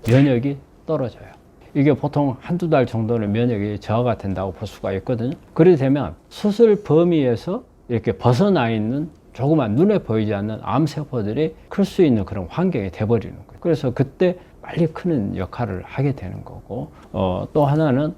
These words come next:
원발암은, 원발암은 주변에 있는 자손들이, 자손이라 할 수 있죠. 자기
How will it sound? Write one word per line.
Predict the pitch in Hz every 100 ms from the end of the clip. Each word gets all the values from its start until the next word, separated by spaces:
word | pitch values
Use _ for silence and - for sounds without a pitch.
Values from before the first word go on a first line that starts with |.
| 95
원발암은, | 92 113 139 190 190 110 98 95 104 87 80
원발암은 | 107 117 151 175 160 185 - -
주변에 | - 196 220 202 180 135
있는 | 139 147 202 254 - -
자손들이, | - 110 - 226 170 101 90 82 - - _
자손이라 | 98 98 156 147 98
할 | 107
수 | 95 -
있죠. | 85 - 127 - _
자기 | - - 120 143 120